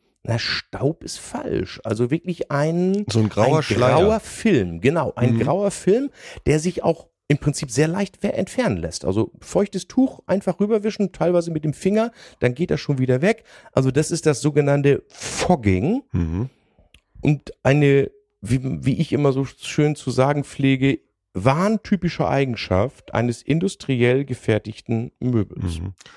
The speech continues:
Speaker 2: Kommt vor nach Renovierungs-, äh, Sessions, sag ich mal, äh, wenn einfach, ja, die, die Luft in Bewegung war. Kommt auch gerne vor, wenn man einen Kaminofen hat.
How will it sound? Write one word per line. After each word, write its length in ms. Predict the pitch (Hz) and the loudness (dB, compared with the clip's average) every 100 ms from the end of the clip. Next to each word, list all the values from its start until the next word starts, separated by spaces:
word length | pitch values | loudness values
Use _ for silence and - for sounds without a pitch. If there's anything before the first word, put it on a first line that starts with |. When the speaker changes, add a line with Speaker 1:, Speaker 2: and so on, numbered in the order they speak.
| _ | _
Speaker 2:
Kommt 300 | - 110 110 | 2 2 2
vor 440 | - 101 98 98 98 | -2 0 4 4 2
nach 340 | 101 107 - | 2 2 2
Renovierungs-, 1160 | 101 104 90 98 107 90 90 87 - - - - | 2 2 2 0 0 2 0 0 -2 -2 -4 -2
äh, 400 | 98 92 90 85 - _ _ _ - | 0 2 0 -2 -6 _ _ _ -6
Sessions, 760 | - 110 95 - 92 90 - | -2 2 2 2 0 0 -2
sag 160 | 92 90 | -2 0
ich 180 | 90 90 | -2 -2
mal, 600 | 85 82 82 85 85 - | -2 0 0 0 -2 -6
äh, 220 | - 85 80 | -6 -4 -2
wenn 180 | 90 - | -2 0
einfach, 360 | 87 - 87 - - | -2 -2 -6 -8 -10
ja, 220 | - 87 - _ _ - - | -4 -4 -6 _ _ -20 -8
die, 160 | 98 95 | -6 -4
die 120 | 90 | -2
Luft 260 | 90 95 - | -2 -2 0
in 80 | 92 | 0
Bewegung 440 | 87 95 95 82 | 2 0 0 0
war. 220 | 90 87 | 0 0
Kommt 300 | - 117 110 | 0 0 0
auch 160 | 90 87 | -2 2
gerne 240 | 104 104 | 2 2
vor, 380 | - 98 98 98 | 0 0 2 0
wenn 260 | 92 95 95 | -2 0 2
man 220 | 92 90 | 2 0
einen 300 | 80 92 92 | 0 0 0
Kaminofen 720 | - 101 104 101 92 87 87 | 0 2 2 2 0 -2 -4
hat. 280 | 85 82 - | -2 -4 -8